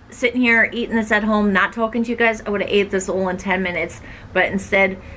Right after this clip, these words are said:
because I've been eating slow and talking, I got full, like,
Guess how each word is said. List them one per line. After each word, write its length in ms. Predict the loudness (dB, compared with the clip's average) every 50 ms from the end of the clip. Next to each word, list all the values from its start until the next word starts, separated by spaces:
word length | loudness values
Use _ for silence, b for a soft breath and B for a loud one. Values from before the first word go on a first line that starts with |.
| B B B 0
because 240 | 0 2 2 2 2
I've 160 | 2 0 0
been 280 | 0 -2 -2 -4 -6 -4
eating 280 | -2 -2 0 0 0
slow 400 | -2 -2 0 2 4 4 4 4
and 100 | 2 0
talking, 600 | 0 2 2 2 2 2 0 0 0 -2 -4 -6 -10 -12 -16 -16 -16 -16 -10 -4 -2
I 80 | 0 2
got 260 | 2 0 0 -2 -2
full, 380 | 0 0 0 0 0 -2 -4 -6 -8 -10 -16 -10 -4
like, 180 | -2 -2 -2